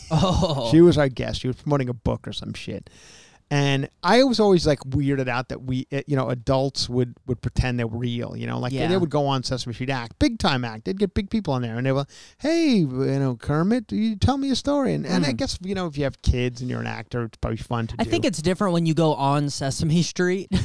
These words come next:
Speaker 1: Right.
Speaker 2: Like, you know what you're getting
Speaker 1: Yeah,
Speaker 2: into.
Speaker 1: yeah, yeah. But even, like, at the Oscars and stuff, sometimes there would be Miss Piggy behind,
Speaker 2: Yeah.
Speaker 1: and, and, you know, whoever would have to give out an award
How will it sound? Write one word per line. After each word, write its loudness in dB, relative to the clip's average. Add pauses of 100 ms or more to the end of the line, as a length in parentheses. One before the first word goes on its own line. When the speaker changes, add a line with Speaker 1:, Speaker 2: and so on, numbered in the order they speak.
(240)
Speaker 1:
Right. 4
Speaker 2:
Like, 0
you 4
know 4
what 2
you're 0
getting 0
Speaker 1:
Yeah, 8
Speaker 2:
into. 0
Speaker 1:
yeah, 0
yeah. 2
But 8
even, 6
like, 2
at 0
the -2
Oscars 0
and -6
stuff, 0
sometimes 0
there 2
would 0
be 0
Miss 0
Piggy 2
behind, -2
Speaker 2:
Yeah. 0
Speaker 1:
and, -2
and, -4
you -2
know, -2
whoever -2
would -4
have -8
to -12
give -6
out -4
an -8
award 0